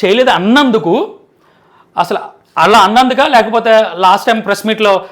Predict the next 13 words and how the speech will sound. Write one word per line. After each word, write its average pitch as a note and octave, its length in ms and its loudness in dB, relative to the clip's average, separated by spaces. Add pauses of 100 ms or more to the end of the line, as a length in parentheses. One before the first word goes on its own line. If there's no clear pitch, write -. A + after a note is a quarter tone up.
రేవంత్ G3+ 260 2
రెడ్డి G3+ 180 0
గారి G3+ 120 0
గురించి F#3+ 280 -2
some F#3 300 -6 (560)
తను G3 120 -2
ఏదో G#3+ 140 -2
తడబడ్డాడు, G3 480 0
మాట F3 160 0
తడబడ్డాడు, F3+ 440 0
అదేమో B3+ 240 2
టార్గెట్ A3 340 2
చేశారా? C#3 340 -2